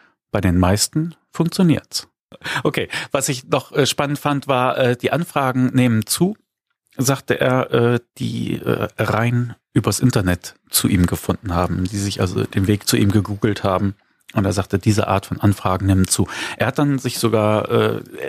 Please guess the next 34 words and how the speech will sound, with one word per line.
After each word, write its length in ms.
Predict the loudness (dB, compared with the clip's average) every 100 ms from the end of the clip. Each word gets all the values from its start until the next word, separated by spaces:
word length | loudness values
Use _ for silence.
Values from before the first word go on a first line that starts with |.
| -12 _ _ -18
es 160 | -6 -4
sehr 320 | -2 2 2
provokant 500 | 2 -2 -2 -2 -4
formuliert 460 | -2 -2 2 0 2
und 100 | 2
sagte, 340 | 2 2 0 0 -8 -14 -4
es 300 | -2 -2 0
wird 240 | -2 2
wichtiger 340 | -2 0 -2 0
als 160 | 0
Mundpropaganda. 840 | 2 2 0 -14 -10 -10 -8 -12 -14 _ _ 0
Da 160 | 0
bin 160 | 2 0
ich 160 | 2
ein 80 | 0
bisschen 340 | 0 0 0 0
skeptisch. 720 | -2 -4 -6 -14 -4 -2 -2 _ _ _ -18 -14 -12 -12 -6
Aber, 480 | 0 0 0 -2 -4 _ _ _ _ _ _ _ _ -4
also 140 | -2
ich 60 | 0
glaube, 280 | 0 0 0
man 140 | 2
muss 140 | 2 2
da 80 |
unterscheiden. 480 | 0 0 0 -2 -2
Leute, 280 | -2 0 -2
die 120 | 0
einen 160 | -2 -2
wirklich 360 | -2 -2 -2 -8 _ _
nur 540 | 0 4 6 4 2 -6 _ -2
online 340 | 0 0 -2
gefunden 500 | -8 -4 -4 -4 -2
haben, 320 | -2 0 -4 -6 -20 -20 -2
ja, 300 | 0 0